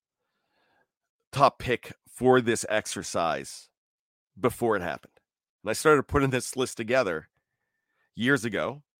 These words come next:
started putting it together two weeks ago, and Clark was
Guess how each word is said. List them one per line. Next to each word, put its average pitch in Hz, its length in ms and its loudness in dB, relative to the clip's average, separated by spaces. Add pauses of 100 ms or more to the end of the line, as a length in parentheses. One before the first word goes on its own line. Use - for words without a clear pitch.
(520)
started 131 360 2
putting 135 240 4
it 127 100 2 (160)
together 120 480 0 (600)
two 143 180 0
weeks 123 320 -4
ago, 110 400 -4 (1000)
and 117 240 0
Clark 123 360 2
was - 420 -4